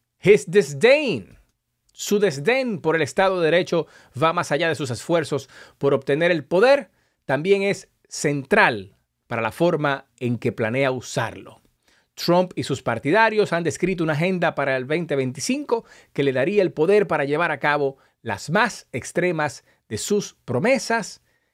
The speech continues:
y amenazas. Y terminando con un par de párrafos fa-, hacia abajo, dice, "Los republicanos que apoyan a Harris reconocen que esta elección tiene que ver con algo más fundamental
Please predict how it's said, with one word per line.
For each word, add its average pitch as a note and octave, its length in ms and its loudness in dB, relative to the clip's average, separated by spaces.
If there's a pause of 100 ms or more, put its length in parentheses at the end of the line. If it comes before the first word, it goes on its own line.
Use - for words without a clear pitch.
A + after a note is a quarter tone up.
(160)
y A#2 160 -2
amenazas. C3 840 -4 (260)
Y C#3+ 80 -10
terminando A3+ 680 -2 (280)
con C3+ 140 -6
un D#3 100 -4
par E3 160 0
de D3+ 80 -4
párrafos C#3 400 -4
fa-, C3 280 -6
hacia E3 240 -4
abajo, E3+ 360 -4 (560)
dice, B2+ 380 -6 (1900)
"Los A3 240 2
republicanos B3+ 680 2
que A#3+ 120 2
apoyan A3+ 360 2
a A3+ 40 0
Harris G3+ 560 2 (160)
reconocen E3+ 760 0
que D#3+ 260 2
esta D#3+ 240 -2
elección D3 520 -2
tiene D#3 260 0
que B2 140 0
ver D3 360 0 (400)
con A#2 200 -4
algo C#3+ 240 0
más D3 220 0
fundamental C3 800 -2